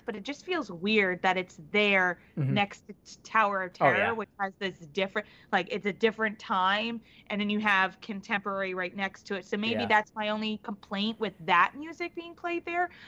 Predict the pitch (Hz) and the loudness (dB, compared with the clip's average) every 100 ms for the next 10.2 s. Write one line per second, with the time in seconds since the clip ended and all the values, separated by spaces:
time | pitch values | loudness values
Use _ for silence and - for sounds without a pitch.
0 | - - 247 247 240 196 170 151 - - | -4 2 4 2 0 -4 -4 -6 -8 -8
1 | 185 - 170 156 170 - - - 233 180 | -8 -8 -10 -10 -12 -14 -14 0 4 4
2 | 165 127 - 107 - 160 160 180 170 139 | 2 -4 -6 -6 4 4 8 6 6 -2
3 | 123 143 143 127 - - 131 131 113 104 | 0 0 0 -2 -8 -2 2 2 0 -4
4 | 104 113 139 - 135 143 113 92 98 101 | -8 -6 -6 -2 0 0 -2 -6 -6 -10
5 | 98 95 92 98 95 - 117 117 120 110 | -10 -12 -12 -12 -14 -10 -6 -6 -4 -6
6 | 104 185 208 135 117 156 - _ - - | -6 -4 -2 -2 -6 -10 -10 _ -20 -20
7 | - _ _ _ 180 165 - - 196 - | -20 _ _ _ -4 -4 -6 -8 -8 -4
8 | 165 139 123 151 165 165 151 - - 165 | -2 -2 -4 -6 -4 -6 -8 -8 -4 -2
9 | 113 73 - 120 131 - 151 131 - 165 | -2 -6 -12 -12 -12 -16 -16 -14 -4 0
10 | 175 | 0